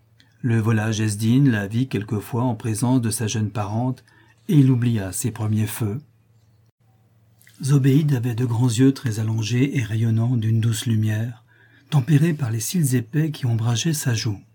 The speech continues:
Son teint avait l'éclat des fleurs épanouies au soleil. Ses lèvres de corail encadraient des dents mignonnes, teintes avec la neige du Caucase.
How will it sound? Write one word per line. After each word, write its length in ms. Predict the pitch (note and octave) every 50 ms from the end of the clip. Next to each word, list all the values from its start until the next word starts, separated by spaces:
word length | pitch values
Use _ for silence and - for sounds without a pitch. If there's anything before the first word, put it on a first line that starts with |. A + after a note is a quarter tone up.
| _ _ _ _ _ _ _ _ _ _ _ _ _ _ _ _
Son 220 | _ - - C#3+ A#2+
teint 200 | - - E3 E3
avait 160 | D#3 C#3 A#2
l'éclat 440 | A2 A2+ A#2+ A#2 - B2 A#2 A#2+ C3+
des 120 | C3 A2+
fleurs 340 | - - B2 A2+ A2+ A2 G#2+
épanouies 480 | A2+ A2 A2 A#2 A2+ A#2 A2 A2+ A2 A2
au 40 | G#2+
soleil. 520 | - - C3 A2+ A2 G#2+ G#2+ G#2 A#2 C#3+ - _ _ _ _ _ _ _ _ _ _ _ _ _
Ses 180 | - - - B2+
lèvres 240 | B2 D3 E3 D3+ B2+
de 80 | A2+
corail 520 | A2 - B2+ G#2+ F#2+ G#2+ G#2+ A2+ C3+ C3+ - _ _ _ _ _ - - _
encadraient 580 | _ D3 C3 A#2 - C#3+ C3 B2 B2 B2 D3+ D#3
des 100 | C3 B2
dents 180 | A2+ A#2 B2 A2+
mignonnes, 540 | A#2 A#2 A2+ A#2 A#2 A2 A#2+ C3 C#3 C3+ - _ _ _ _ _ _ - _ -
teintes 300 | - C3+ C3+ D3 D3 C#3+
avec 200 | A2+ A2 G#2+ -
la 100 | - G#2+
neige 300 | A2 A2+ B2 C3 B2+ A#2+
du 120 | A#2 A#2
Caucase. 640 | A2 - A#2+ A2+ - B2 G#2+ G#2 G#2 G#2 G2 - -